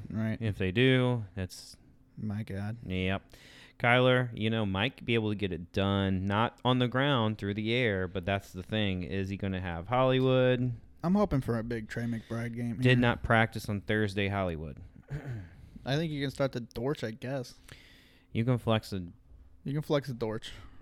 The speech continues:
Speaker 2: You can flex him if you have to. I wouldn't, though.
Speaker 1: If you have to.
Speaker 2: If you have to, I would,
Speaker 1: I think he'll
Speaker 2: but
Speaker 1: get more targets than he did last week. He got into the end zone last week.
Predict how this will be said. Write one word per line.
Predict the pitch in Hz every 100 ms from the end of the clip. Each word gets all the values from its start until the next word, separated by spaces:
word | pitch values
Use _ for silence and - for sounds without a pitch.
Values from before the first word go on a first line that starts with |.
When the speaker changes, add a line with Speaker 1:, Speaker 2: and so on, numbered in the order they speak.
| - - - -
Speaker 2:
You | 123
can | 131 113
flex | - 95 90 95
him |
if | 90 90
you |
have | 85 85 85 -
to. | 95
I | 101
wouldn't, | 131 98 85 85
though. | 127
Speaker 1:
If | 160
you | 220
have | 165 127 110
to. | - 107
Speaker 2:
If | 110 113
you | 123
have | 139 135
to, | 135
I | 107
would, | 95 92 92 92 92 92
Speaker 1:
I |
think | 185
he'll | 208
Speaker 2:
but | 208
Speaker 1:
get | 185
more | 185 180 175 - - - _ _ - -
targets | 147 143 139 -
than | 135
he |
did | 127 123
last | 123 120 -
week. | 127 123
He | 120 120
got | 135
into | 135 123
the | 120
end | 117 117
zone | 113
last | 113 113 -
week. | 120 110 113